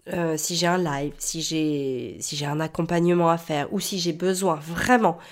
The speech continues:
d'une grosse session de boulot, si je sens que c'est important pour moi,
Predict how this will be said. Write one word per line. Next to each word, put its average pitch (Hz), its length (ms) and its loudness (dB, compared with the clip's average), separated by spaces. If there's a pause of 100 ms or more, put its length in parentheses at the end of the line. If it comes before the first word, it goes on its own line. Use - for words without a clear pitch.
(280)
d'une 185 200 -2
grosse 254 360 4
session - 400 -2
de 185 60 2
boulot, 180 240 0
si 196 140 -4
je 170 80 0
sens 170 160 -2
que 170 60 -2
c'est - 280 -2
important 233 500 2
pour 190 220 -2
moi, 185 360 4